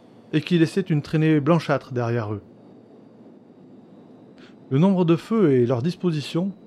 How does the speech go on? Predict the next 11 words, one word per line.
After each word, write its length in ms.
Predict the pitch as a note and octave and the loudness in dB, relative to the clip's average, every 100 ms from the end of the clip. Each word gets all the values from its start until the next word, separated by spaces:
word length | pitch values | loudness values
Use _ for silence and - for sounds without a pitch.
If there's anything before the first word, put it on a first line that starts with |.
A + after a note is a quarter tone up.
| - - - G#3+ | -20 -20 -18 -6
ne 100 | D3 | -4
correspondent 760 | D3+ E3+ F#3+ - G#3+ G3+ D3 C3+ - - | 2 2 2 2 2 4 2 0 -10 2
pas 220 | A3 G#3 G#3 | 2 2 -6
du 260 | C#3 F3+ | -6 -6
tout 240 | - G3 - | -4 -6 -2
à 60 | C#3 | 0
un 300 | C#3 C#3 C3 | 2 0 2
balisage 560 | F3 E3+ D3+ E3 E3+ | 2 4 2 0 0
réglementaire 680 | D3 D3 C#3 C3+ B2+ E3+ D#3 | -2 -2 -2 -2 -2 -2 0
d'un 180 | C#3 C3+ | -2 0
aéronef. 600 | D3 C#3+ C#3+ C3+ - | 0 0 0 -2 -4